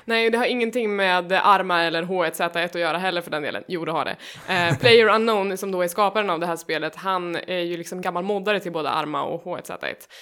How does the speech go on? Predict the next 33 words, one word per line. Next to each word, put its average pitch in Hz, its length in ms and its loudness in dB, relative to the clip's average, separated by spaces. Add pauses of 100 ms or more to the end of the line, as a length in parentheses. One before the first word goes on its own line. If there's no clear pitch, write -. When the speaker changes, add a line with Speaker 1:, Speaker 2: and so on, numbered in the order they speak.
(100)
Speaker 2:
Mm. 143 400 -4
Speaker 1:
Eh, 143 60 -6
de 180 120 -6
här 135 300 0
arena-spelen 180 640 -2
där 156 80 -4
man 151 120 -4
bara 160 100 -2
ska 180 120 -8
liksom 165 240 -8
skjuta 175 200 -8
ihjäl 180 260 0
varandra. 147 500 -4 (120)
Och, - 280 -14
eh, 131 220 -6 (180)
han 208 180 -6
har 196 80 -2
ju 185 60 -6
då 180 100 -4
tagit 190 400 0
sina 175 140 -4
moddar 170 240 -4
vidare 175 380 -4
till 170 240 -6
ett 165 80 -10
koncept, 160 600 -6
eh, - 360 -8
som 180 180 -6
då 170 80 -2
har 175 80 -2
blivit 226 560 2
PlayerUnknown's 170 600 -4
Battlegrounds. 175 640 -6